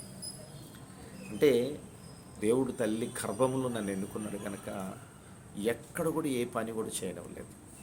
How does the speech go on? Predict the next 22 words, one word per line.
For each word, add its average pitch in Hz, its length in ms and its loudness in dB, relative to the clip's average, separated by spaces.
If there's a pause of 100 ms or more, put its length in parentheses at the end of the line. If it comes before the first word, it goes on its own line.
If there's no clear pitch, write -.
(460)
చాలా 120 360 6 (140)
ముందు 107 460 0
నేను 95 300 -2
వీడియో, 98 380 2 (680)
ఆ, 92 320 -4 (600)
పెట్టాను, 110 500 0 (140)
చూడండి, 117 340 4
తర్వాత 110 380 2
ఈ 101 40 0
వీడియో 92 280 0
చూడండి. 92 560 -2 (580)
ఎక్కడ - 420 0
కూడా 131 320 0 (220)
ఒక 101 400 -2
ఫాస్ట్ 98 280 4
ఫుడ్‌లో 98 360 2
కానీ, 90 460 -6 (300)
బట్టల 92 240 0
షాపులో 95 460 0
కానీ, 92 360 -4 (640)
మెకానిక్‌లో 95 580 0
కానీ, 90 400 -4